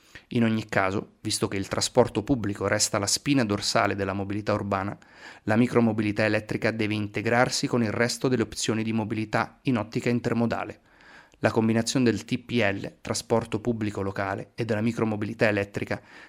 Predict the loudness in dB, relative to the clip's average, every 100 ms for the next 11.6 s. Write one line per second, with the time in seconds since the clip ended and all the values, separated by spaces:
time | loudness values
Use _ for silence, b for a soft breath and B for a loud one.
0 | B 2 4 4 0 2 2 0 -2 -4
1 | -4 -2 -2 -2 -2 -4 -4 -4 -2 0
2 | 2 2 2 0 2 2 2 -2 -4 -4
3 | 0 0 0 -2 -2 0 2 2 0 0
4 | -2 -2 -2 -2 0 0 -2 -4 -8 -18
5 | _ _ B B B 2 8 8 6 2
6 | 0 4 4 4 2 4 4 2 2 0
7 | 0 -2 -2 -2 0 0 -2 -4 -6 -6
8 | -4 -4 -4 -4 -2 0 0 0 -2 -2
9 | -6 -8 -4 -4 -4 -6 -2 0 0 -2
10 | 0 2 2 0 0 -2 -2 -2 -2 -2
11 | -2 -2 -4 -4 -4 -8